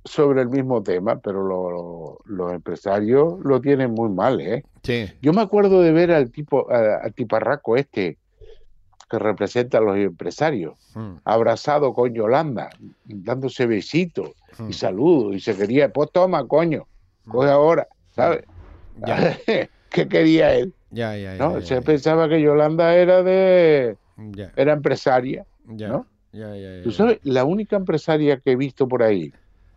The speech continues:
Speaker 1: de esas tías asquerosas que no soporta uno, es la de Jung,
Speaker 2: Hmm.
Speaker 1: Jung, que es Juntos,
Speaker 2: Hmm.
Speaker 1: Juntos, no sé por qué
Speaker 2: Ujú.
Speaker 1: todo el mundo dice Jung, eh, en,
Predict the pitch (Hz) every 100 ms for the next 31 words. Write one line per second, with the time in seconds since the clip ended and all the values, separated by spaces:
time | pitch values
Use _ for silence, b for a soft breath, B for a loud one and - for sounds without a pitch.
0 | _ 98 90 110 135 - 151 143 139 117
1 | - 135 135 127 113 113 - 110 127 123
2 | 104 - 101 113 110 101 117 95 113 113
3 | 110 110 98 78 73 _ _ _ _ -
4 | 104 107 113 113 110 104 143 143 156 _
5 | _ _ - 123 139 107 - 95 107 -
6 | 143 151 113 117 143 - - - 156 113
7 | 107 139 - _ 95 90 120 113 92 107
8 | 98 - - 107 98 113 175 104 95 110
9 | 98 101 87 92 90 95 117 87 95 92
10 | 85 69 98 87 80